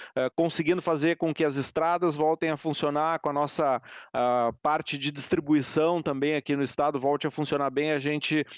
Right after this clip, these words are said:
acredita aí que possa fazer cada vez mais os, a economia voltar a funcionar. E essa é uma iniciativa aí do sebrae, com parceiros, como tu bem colocou, o momento é de união entre as entidades pra que a gente possa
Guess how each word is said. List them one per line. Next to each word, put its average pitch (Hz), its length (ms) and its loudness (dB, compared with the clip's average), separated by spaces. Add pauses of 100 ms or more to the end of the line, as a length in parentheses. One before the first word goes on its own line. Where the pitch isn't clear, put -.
(100)
acredita 147 720 0
aí 147 80 2
que 143 140 -4
possa 147 560 0
fazer 139 340 0
cada 139 220 0
vez 143 180 0
mais 143 260 0
os, 139 220 -6 (320)
a 127 140 0
economia 147 480 2
voltar 143 320 0
a - 20 -4
funcionar. 139 580 -2
E 123 80 0
essa 143 280 0 (280)
é 139 40 -4
uma 151 180 0
iniciativa 151 520 -2
aí 151 60 2
do 139 60 -6
sebrae, 147 540 0
com 151 200 -4
parceiros, 147 760 0
como 139 240 -4
tu 139 100 -6
bem 131 380 -4
colocou, 143 540 0
o - 20 0
momento 151 420 0
é 160 80 4
de 147 140 -2
união 156 500 4 (300)
entre 147 240 2
as 139 80 0
entidades 139 540 0
pra 156 100 -4
que 143 80 -4
a 147 40 -2
gente 135 140 -6
possa 139 520 0